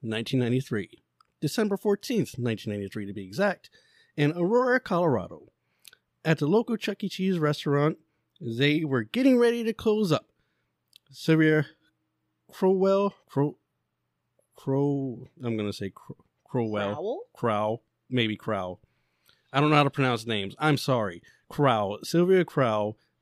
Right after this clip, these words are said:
Speaker 1: Ben Grant, Colleen O'Connor, Bobby Stevens, and Marge Kohlberg, um, were all doing their closing side work. Bobby in the kitchen, Marge in the manager's office,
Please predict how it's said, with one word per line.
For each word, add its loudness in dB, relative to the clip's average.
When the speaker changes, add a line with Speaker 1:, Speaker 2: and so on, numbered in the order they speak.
Speaker 1:
Ben 4
Grant, -4
Colleen 4
O'Connor, -4
Bobby 0
Stevens, -2
and 0
Marge 4
Kohlberg, 0
um, 0
were -4
all 4
doing 4
their 4
closing -2
side -4
work. -18
Bobby 2
in 2
the -2
kitchen, 4
Marge 2
in 4
the 6
manager's 4
office, 0